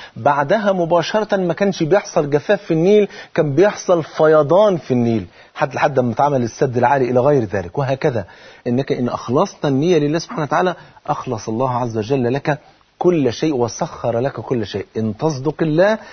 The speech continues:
يصدق سبحانه وتعالى. ولذلك البراء بن مالك في الحديث الذي رواه مسلم أن النبي صلى الله عليه وسلم كان يقول: "رب أشعث أغبر ذي طمرين مدفوع بالأبواب لو أقسم على الله لأبره". في رواية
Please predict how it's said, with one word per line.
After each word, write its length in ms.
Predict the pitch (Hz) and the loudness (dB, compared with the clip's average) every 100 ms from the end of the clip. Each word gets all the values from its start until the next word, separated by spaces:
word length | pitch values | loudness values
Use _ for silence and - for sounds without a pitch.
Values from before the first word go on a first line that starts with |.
| - | -2
يصدق 360 | 131 107 98 - - | 0 0 -4 -10 -14
سبحانه 360 | - 139 - 135 | -8 -4 0 0
وتعالى. 320 | 104 92 85 - _ _ _ | 0 -4 -6 -14 _ _ _
ولذلك 480 | 110 110 143 185 185 | -6 -2 0 0 -2
البراء 340 | 143 143 175 | -2 0 0
بن 180 | 139 120 | -2 -2
مالك 280 | 117 131 123 - _ _ | 0 0 -2 -8 _ _
في 80 | - | -6
الحديث 440 | 123 117 160 180 | -4 -2 -2 0
الذي 260 | 120 120 113 | 0 0 0
رواه 300 | 110 143 127 | 0 0 0
مسلم 400 | 131 131 120 107 - | -4 -4 -6 -4 -4
أن 160 | 165 | -2
النبي 260 | 127 113 123 | -2 -2 -2
صلى 120 | - | -4
الله 120 | 117 | -6
عليه 100 | 127 | -6
وسلم 0 | |
كان 220 | 110 131 110 | -6 -4 -6
يقول: 380 | 98 139 135 123 - - - | -4 0 0 0 -10 -12 -4
"رب 280 | 120 104 | -4 -2
أشعث 460 | 113 165 - 107 98 - _ - | -2 -2 -2 -6 -6 -10 _ -4
أغبر 440 | 156 127 - 107 101 101 | -2 -4 -4 -4 -4 -4
ذي 120 | 170 | -4
طمرين 640 | 175 151 131 156 165 113 | -2 -4 -2 0 0 -2
مدفوع 480 | 104 107 - 156 139 | -6 -8 -6 -4 -2
بالأبواب 640 | 143 127 160 - 117 170 143 | 0 0 -2 -2 0 0 2
لو 240 | 139 123 - | 0 0 -2
أقسم 480 | - - - 156 139 | -4 -4 -8 -4 -2
على 200 | 127 143 | 0 0
الله 240 | 127 156 | 0 0
لأبره". 640 | 143 139 143 160 165 180 180 - - - | 2 0 0 0 0 0 -2 -14 -20 -8
في 160 | - | 0
رواية 340 | 123 139 185 | 2 2 0